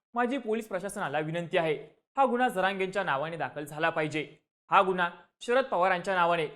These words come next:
रोहित पवारांच्या नावाने, अजित पवार, एकनाथ शिंदेच्या नावाने दाखल झाला पाहिजे, कारण मी या लोकांच्या विरोधामध्ये बोलतोय, सत्य बोलतो, ओबीसींची बाजू घेऊन बोलतोय, त्यामुळं त्यांनी केलेले हे कट कारस्थान आहे,"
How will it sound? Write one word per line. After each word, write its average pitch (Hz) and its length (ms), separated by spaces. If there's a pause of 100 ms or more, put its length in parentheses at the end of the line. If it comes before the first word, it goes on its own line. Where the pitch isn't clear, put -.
(260)
रोहित 233 240
पवारांच्या 185 500
नावाने, 170 340 (380)
अजित 147 300
पवार, 180 220 (340)
एकनाथ 226 280 (100)
शिंदेच्या 190 360
नावाने 143 340
दाखल 147 300
झाला 160 240
पाहिजे, 156 340 (440)
कारण 190 260 (360)
मी 214 120
या 262 120
लोकांच्या 196 460
विरोधामध्ये 160 500
बोलतोय, 160 380 (380)
सत्य 220 320
बोलतो, 214 580 (140)
ओबीसींची 247 560
बाजू 165 320
घेऊन 175 260
बोलतोय, 180 340 (420)
त्यामुळं 190 400 (300)
त्यांनी 240 280
केलेले 185 340
हे 170 220
कट 190 160
कारस्थान 143 440
आहे," 160 200